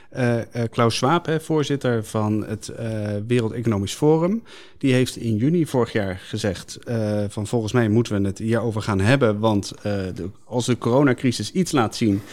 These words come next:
dan is het dat grote mondiale problemen alleen maar, ook, wat is het, op een internationaal, mondiaal niveau kunnen worden aangepakt, hè." Eh, eh, groeiende ongelijkheid tussen landen, armoede. Eh,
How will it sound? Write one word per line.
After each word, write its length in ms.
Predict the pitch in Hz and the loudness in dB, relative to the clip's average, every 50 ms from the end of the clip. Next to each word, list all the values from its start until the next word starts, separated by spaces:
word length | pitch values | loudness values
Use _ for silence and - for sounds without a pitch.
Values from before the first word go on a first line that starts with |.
| - - - | -18 -12 -6
dan 160 | - 117 113 | -2 0 0
is 140 | 107 127 113 | 0 0 0
het 160 | 110 107 120 | -2 -2 0
dat 180 | 123 110 104 - | 0 -2 -2 -2
grote 480 | - - 127 127 143 151 147 - 117 107 | 0 4 6 6 6 6 4 4 4 4
mondiale 760 | 110 123 127 120 123 117 117 120 135 147 143 131 107 95 107 - | 6 6 6 6 4 4 4 4 2 2 2 0 0 -2 -2 -4
problemen 480 | - 110 117 127 117 113 107 104 - - | -4 -4 0 2 2 4 4 2 2 2
alleen 340 | 107 113 120 120 127 127 | 2 4 4 6 6 6
maar, 320 | 120 117 107 101 98 95 - - | 4 4 2 2 0 -2 -4 -4
ook, 120 | 117 107 - | -6 -6 -6
wat 120 | - 110 120 | -6 -8 -6
is 60 | 143 | -4
het, 100 | 156 151 | -4 -4
op 100 | 110 - | -4 -4
een 80 | 90 | -4
internationaal, 560 | 87 123 120 110 110 107 104 - - 120 110 107 113 | -2 -2 -2 -2 -2 -4 -4 -2 -2 -2 -2 0 2
mondiaal 440 | 113 117 131 139 135 123 107 104 107 | 2 2 4 4 4 4 4 4 2
niveau 340 | 110 107 - 104 95 92 | 2 2 0 -2 -2 -2
kunnen 200 | - - 113 113 | 0 0 0 0
worden 200 | 117 110 - - | 0 -2 -4 -4
aangepakt, 580 | - - 160 170 - - - - 202 226 220 - | -2 -2 -2 -2 -4 -4 -2 -2 -2 -2 -2 -4
hè." 220 | - 180 208 208 | -2 -2 0 -2
Eh, 280 | 180 135 110 113 120 120 117 - - - - - - - - - - | -2 -2 -2 -2 0 -2 -2 -4 -8 -20 -20 -20 -20 -20 -20 -20 -14
eh, 200 | - - - 113 | -10 -6 -6 -2
groeiende 300 | - 143 147 143 135 127 | 2 6 6 6 6 6
ongelijkheid 720 | 113 120 120 127 147 160 175 175 165 - 156 160 165 160 160 | 4 2 2 2 2 4 2 2 2 2 2 2 2 2 2
tussen 260 | - 147 135 - 139 | 0 -2 0 0 0
landen, 440 | 139 143 143 151 147 147 139 - - | 2 2 4 4 2 2 0 0 -2
armoede. 880 | 165 160 156 151 151 151 156 147 139 139 139 135 127 131 131 131 127 - | 0 2 2 4 6 6 6 6 6 6 6 6 6 6 4 2 0 -2
Eh, 100 | - | 0